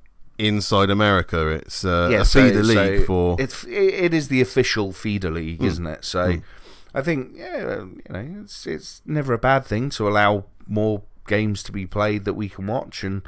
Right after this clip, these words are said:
Speaker 1: If we can watch
Speaker 2: Yeah,
Speaker 1: them.
Speaker 2: if
Speaker 1: <laughs> Scratch
Speaker 2: there are
Speaker 1: around
Speaker 2: ways
Speaker 1: YouTube.
Speaker 2: in the internet,
Speaker 1: <laughs>
Speaker 2: you know, not that I would
Speaker 1: Scratch
Speaker 2: ever
Speaker 1: around YouTube
Speaker 2: condone
Speaker 1: for
Speaker 2: you
Speaker 1: that.
Speaker 2: doing anything, but
Speaker 1: No, no, absolutely.
Speaker 2: yeah, there's always a way to watch something on the internet.
Speaker 1: It's definitely good that it's not stepping on the N F L's toes, so that's why it will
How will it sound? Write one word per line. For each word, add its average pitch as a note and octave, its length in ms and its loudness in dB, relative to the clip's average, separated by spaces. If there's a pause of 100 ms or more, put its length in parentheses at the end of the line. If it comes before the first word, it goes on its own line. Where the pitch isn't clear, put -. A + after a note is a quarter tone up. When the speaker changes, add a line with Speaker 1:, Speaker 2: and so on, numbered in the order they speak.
(300)
Speaker 1:
If C3 160 4
we - 80 8
can G#2 240 4
watch C2 180 -6
Speaker 2:
Yeah, D2+ 60 -6
Speaker 1:
them. G2 100 -8 (640)
Speaker 2:
if F2+ 220 -10 (320)
Speaker 1:
<laughs> - 840 -2
Scratch - 260 4
Speaker 2:
there C#3+ 80 10
are C#3 60 12
Speaker 1:
around C#3+ 180 12
Speaker 2:
ways C#3+ 440 10
Speaker 1:
YouTube. C3 60 2
Speaker 2:
in B2+ 120 2
the A#2+ 120 6
internet, G2+ 760 0 (320)
Speaker 1:
<laughs> - 320 -16
Speaker 2:
you A2 120 -2
know, B2 300 -2
not C#3 140 2
that B2+ 100 6
I A#2+ 140 10
would C3 100 8
Speaker 1:
Scratch A#2 140 4
Speaker 2:
ever D3 180 8
Speaker 1:
around G2 120 6
YouTube F#2+ 140 6
Speaker 2:
condone B2+ 240 8
Speaker 1:
for A#2+ 120 2
Speaker 2:
you - 60 2
Speaker 1:
that. D#2 60 2
Speaker 2:
doing F#2+ 300 2
anything, F#2 400 -4 (120)
but C3 80 4
Speaker 1:
No, C3+ 360 4
no, F#2 160 -2
absolutely. G2 600 -2
Speaker 2:
yeah, G2 260 -4 (180)
there's A2 180 -2
always B2+ 260 4
a A#2 60 0
way A2 220 2
to G#2 100 -10
watch G2 240 -4
something E2+ 360 -8
on E2 100 -8
the E2+ 120 -4
internet. D#2+ 400 -10
Speaker 1:
It's D3 180 -2
definitely E3 400 6
good C#3+ 220 4
that C3 80 4
it's B2+ 120 -2
not B2+ 160 2
stepping A#2 420 8
on G2+ 100 4
the G2+ 60 4
N F#2+ 100 2
F F2+ 140 0
L's F2 180 0
toes, D2+ 400 2
so G2 120 -2
that's G#2 280 2
why F2+ 240 2
it E2+ 100 -2
will E2 140 -6